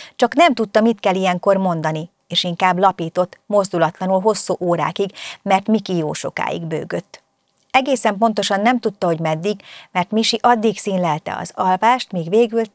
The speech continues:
tényleg elnyomta az álom. Apa pedig Miki ballagása előtt sírt, amikor megkötötte a nagyfia ballagós nyakkendőjét,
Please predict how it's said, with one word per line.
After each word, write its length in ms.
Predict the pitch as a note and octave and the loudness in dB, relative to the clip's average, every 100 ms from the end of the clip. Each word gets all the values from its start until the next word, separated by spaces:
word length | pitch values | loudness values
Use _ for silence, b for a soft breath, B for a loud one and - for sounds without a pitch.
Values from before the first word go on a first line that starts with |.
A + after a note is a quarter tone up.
| _ | _
tényleg 440 | G3+ D3+ D3 D3 | -4 -2 -4 -6
elnyomta 520 | D3+ D3+ D#3+ D3+ - | -8 -10 -10 -10 -10
az 120 | E3 - | -10 -8
álom. 440 | D#3 D#3 E3+ F#3 _ _ b b b b b _ - | -10 -10 -12 -16 _ _ b b b b b _ 0
Apa 320 | A#3 A3 F3+ | 0 2 -4
pedig 480 | - D#3+ F#3 G3+ - _ | -2 -2 -2 -4 -8 _
Miki 360 | A3+ A3+ - G3+ | 0 0 2 2
ballagása 720 | G3 G#3+ G3+ F3 E3 - F3+ | 4 6 4 0 -4 0 0
előtt 360 | F3+ E3 D#3 | 2 0 -2
sírt, 320 | - - G#3+ - | -4 -4 -2 0
amikor 340 | A3 F#3+ G3+ | 0 2 2
megkötötte 680 | A3+ A#3+ - F3+ F#3+ F#3+ G3 | 4 2 0 -2 -2 2 2
a 60 | |
nagyfia 500 | G3 G#3+ G3+ F#3+ F#3 | 2 0 -2 0 2
ballagós 600 | F3 E3+ D#3+ E3 E3+ F3 | 4 2 2 0 0 -4
nyakkendőjét, 800 | - F3 - E3 E3 E3+ F3+ F#3+ | -2 -4 -2 -4 0 0 0 -2